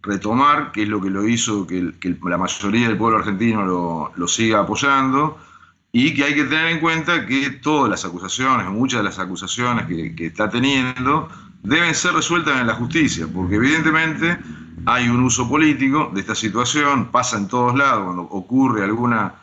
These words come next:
situación como esta, hay gente que aprovecha para hacer este tipo de acusaciones, cuando tendría que también que tener en cuenta lo que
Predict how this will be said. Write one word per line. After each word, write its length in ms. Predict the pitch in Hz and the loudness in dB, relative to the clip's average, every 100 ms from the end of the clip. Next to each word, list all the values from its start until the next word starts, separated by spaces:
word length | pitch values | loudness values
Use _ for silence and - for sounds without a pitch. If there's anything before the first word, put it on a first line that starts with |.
| - _ | -20 _
situación 580 | - 98 101 98 123 123 | -10 -4 -2 0 0 2
como 260 | 131 139 | 2 2
esta, 200 | 135 131 | 2 0
hay 60 | 113 | -2
gente 340 | 110 113 113 | 0 0 0
que 240 | 98 117 123 - - - _ _ _ _ _ | 0 0 -2 -8 -20 -20 _ _ _ _ _
aprovecha 760 | 107 101 123 135 131 127 143 147 | -2 2 4 4 4 4 2 0
para 160 | 98 | 0
hacer 320 | 95 - 117 - | 0 0 0 0
este 220 | 113 117 | -2 -2
tipo 360 | 98 117 107 113 | 0 2 2 2
de 80 | 107 | 2
acusaciones, 1000 | 104 117 123 143 135 131 147 147 139 - - - _ _ | 0 0 0 2 2 2 0 -4 -10 -16 -20 -20 _ _
cuando 460 | 113 127 135 151 120 | 2 4 4 2 2
tendría 400 | 104 107 123 123 | 0 0 2 2
que 40 | |
también 420 | 101 113 151 143 | 0 2 2 2
que 100 | 92 | 0
tener 220 | 85 101 113 | -4 -2 0
en 80 | 113 | 2
cuenta 280 | 123 135 | 2 2
lo 200 | 135 98 | 2 0
que 280 | 80 85 82 | -4 -6 -8